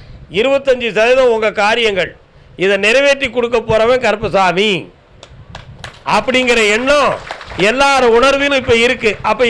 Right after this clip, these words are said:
எல்லார் உள்ளத்திலும் எழுபத்தஞ்சு சதவீதம் கருப்பசாமிங்கிற சிந்தனையை தவிர வேற எந்த சிந்தனையுமே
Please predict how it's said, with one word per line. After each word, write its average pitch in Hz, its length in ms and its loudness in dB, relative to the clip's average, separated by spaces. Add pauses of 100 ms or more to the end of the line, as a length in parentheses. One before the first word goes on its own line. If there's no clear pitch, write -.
எல்லார் 262 360 2
உள்ளத்திலும் 262 500 0
எழுபத்தஞ்சு 247 480 2 (100)
சதவீதம் 247 460 2 (460)
கருப்பசாமிங்கிற 262 720 2 (140)
சிந்தனையை 240 340 2
தவிர 240 300 4
வேற 240 180 4 (140)
எந்த 233 180 0
சிந்தனையுமே 240 580 0